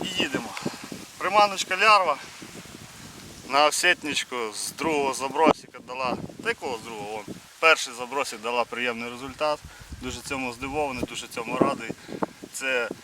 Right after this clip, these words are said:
ніби анонсує хорошу рибалку, яка в нас має бути в неділю. Надіюсь, до цього часу я відео зроблю.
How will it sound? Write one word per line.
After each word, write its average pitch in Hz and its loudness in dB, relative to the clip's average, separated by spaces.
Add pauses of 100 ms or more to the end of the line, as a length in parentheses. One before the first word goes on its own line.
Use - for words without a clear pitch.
(520)
ніби 156 -4 (680)
анонсує 180 0
хорошу 156 -2
рибалку, 151 0 (160)
яка 127 -4
в 123 -6
нас 120 -8
має 117 -4
бути 117 -10
в 120 -10
неділю. 151 -6 (580)
Надіюсь, 113 -6
до 113 -6
цього 120 -4
часу 123 -4
я 113 -10
відео 110 -12
зроблю. 107 -14